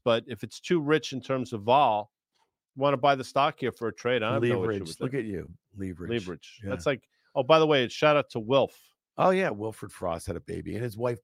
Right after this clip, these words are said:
Speaker 2: Kaylee had the baby, actually. He
Speaker 1: They
Speaker 2: was
Speaker 1: both
Speaker 2: probably
Speaker 1: had a
Speaker 2: just
Speaker 1: baby.
Speaker 2: there with the support and everything like
Speaker 1: Well, the
Speaker 2: that.
Speaker 1: husband and wife.
Speaker 2: Yeah.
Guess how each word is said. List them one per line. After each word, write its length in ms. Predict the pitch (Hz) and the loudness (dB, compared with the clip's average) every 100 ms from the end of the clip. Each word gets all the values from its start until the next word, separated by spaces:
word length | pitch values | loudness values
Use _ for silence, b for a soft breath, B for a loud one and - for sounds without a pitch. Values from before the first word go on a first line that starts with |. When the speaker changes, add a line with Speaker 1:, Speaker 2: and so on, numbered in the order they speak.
| - | -10
Speaker 2:
Kaylee 300 | 120 107 85 | -6 -6 -6
had 140 | 82 | -8
the 60 | 82 | -8
baby, 340 | 85 82 78 | -10 -10 -10
actually. 340 | 78 - 78 | -12 -12 -12
He 160 | 80 107 - | -10 -12 -6
Speaker 1:
They 60 | |
Speaker 2:
was 100 | 139 | -4
Speaker 1:
both 120 | 143 113 | 0 0
Speaker 2:
probably 180 | 104 | 0
Speaker 1:
had 40 | 80 | -2
a 20 | |
Speaker 2:
just 140 | 104 73 | -6 -6
Speaker 1:
baby. 100 | 107 | -4
Speaker 2:
there 340 | 104 98 85 92 | -4 -6 -8 -10
with 180 | 98 - | -10 -8
the 80 | 92 | -12
support 540 | - - 95 90 87 - | -12 -12 -8 -6 -8 -10
and 100 | 90 | -10
everything 260 | 87 87 | -10 -10
like 100 | 90 | -8
Speaker 1:
Well, 120 | 117 | -4
the 120 | 107 92 | -4 -6
Speaker 2:
that. 80 | - - | -10 -8
Speaker 1:
husband 400 | 101 92 90 85 | -6 -6 -8 -8
and 100 | 92 | -4
wife. 220 | 123 78 | -4 -4
Speaker 2:
Yeah. 240 | 120 101 | -6 -8